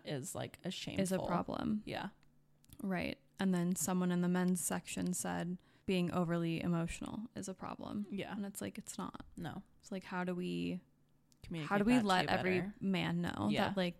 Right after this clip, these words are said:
Speaker 2: that's not a problem
Speaker 1: Yeah.
Speaker 2: for us? Um, and it shouldn't be a problem for you.
Speaker 1: I will argue, though, again,
Speaker 2: Mm-hmm.
Speaker 1: like, that's just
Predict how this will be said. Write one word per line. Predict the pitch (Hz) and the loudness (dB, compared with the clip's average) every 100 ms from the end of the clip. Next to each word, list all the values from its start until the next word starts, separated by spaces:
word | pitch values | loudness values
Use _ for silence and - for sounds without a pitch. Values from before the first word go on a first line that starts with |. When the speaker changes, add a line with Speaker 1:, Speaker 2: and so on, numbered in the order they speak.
| - | -6
Speaker 2:
that's | 185 175 - | -6 -4 -4
not | 175 - | -2 -4
a | |
problem | - - 185 202 240 262 269 - - | -2 -4 -2 2 8 6 6 -12 -12
Speaker 1:
Yeah. | - - | -6 -2
Speaker 2:
for | 202 | 2
us? | 170 226 294 - - - - - - - - _ - | 2 2 2 2 0 -6 -20 -20 -20 -20 -20 _ 0
Um, | 196 180 170 175 185 196 - - _ - - _ _ - | 2 4 2 2 0 -2 -8 -20 _ -20 -20 _ _ 2
and | 190 | 2
it | 185 | 4
shouldn't | - 180 170 | 2 0 0
be | 170 | -2
a | |
problem | - - 185 190 | -2 -6 -4 -4
for | 185 - | -4 -4
you. | - - - 214 - - - - - _ - | -4 -4 -4 -6 -6 -14 -14 -18 -20 _ 6
Speaker 1:
I | 196 | 8
will | 185 185 180 175 - - _ _ _ _ - - - - - - _ _ _ - _ - | 10 10 10 8 4 -6 _ _ _ _ -20 -20 -20 -20 -20 -20 _ _ _ -20 _ 6
argue, | 180 165 151 156 | 6 6 4 4
though, | 151 151 143 143 | 4 4 4 2
again, | 156 160 147 143 139 190 - - - | 0 2 2 2 2 -2 -4 -20 -2
Speaker 2:
Mm-hmm. | 208 | 2
Speaker 1:
like, | 202 175 180 - - _ - | 4 4 0 -6 -18 _ -2
that's | 139 - | 4 4
just | - | 4